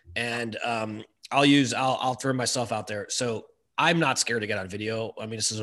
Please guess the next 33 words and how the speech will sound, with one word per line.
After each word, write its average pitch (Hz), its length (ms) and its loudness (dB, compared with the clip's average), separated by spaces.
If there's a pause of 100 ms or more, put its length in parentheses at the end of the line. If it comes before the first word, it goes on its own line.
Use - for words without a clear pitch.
what 107 180 -2
we 107 100 -6
do, 113 360 6
right? 113 260 -2
I'll 107 140 0
get 131 120 2
on 123 120 4
video, 104 340 2
but 123 420 4 (320)
people 151 280 2
always 139 240 4
ask, 147 180 2
"Mike, 139 240 2
why 113 120 0
are - 20 0
you 139 100 2
not 123 260 0
shy 101 440 -4 (200)
to - 80 -14
get 95 120 -8
on 98 80 -10
video?" 185 240 2
So 117 160 -2
because 113 280 -4
I 113 60 -2
have 101 140 -4
a 92 40 -14
passion 107 640 0 (180)
in 101 140 -8
what 101 140 -4
I'm 90 140 -6
doing, 98 400 2 (480)
and 110 340 -2